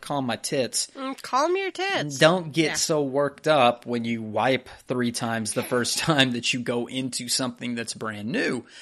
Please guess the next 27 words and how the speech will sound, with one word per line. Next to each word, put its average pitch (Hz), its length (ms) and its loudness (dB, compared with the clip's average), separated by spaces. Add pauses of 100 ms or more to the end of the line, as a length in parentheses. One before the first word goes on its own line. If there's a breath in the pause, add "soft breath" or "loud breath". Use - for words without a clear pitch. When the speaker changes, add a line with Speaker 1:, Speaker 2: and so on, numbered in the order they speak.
(180 loud breath)
Speaker 1:
But, 196 680 4
uh, 147 320 2
that's 147 420 0
part 151 360 0
of 123 100 -4
the 110 100 -8
fun 143 380 0
of 113 100 -4
bringing 123 380 -2
your 107 240 -2
sub 147 380 0
job, 147 440 -6
your, 123 300 -2
the 123 180 -6
job 123 380 0
that 120 180 -8
you 117 80 -10
don't 117 240 -8
main 127 280 -6
on, 123 260 -6
because 113 400 -8
you 110 80 -12
get 107 180 -10
a 104 60 -10
little 107 260 -10
bit 107 180 -10
of 104 160 -8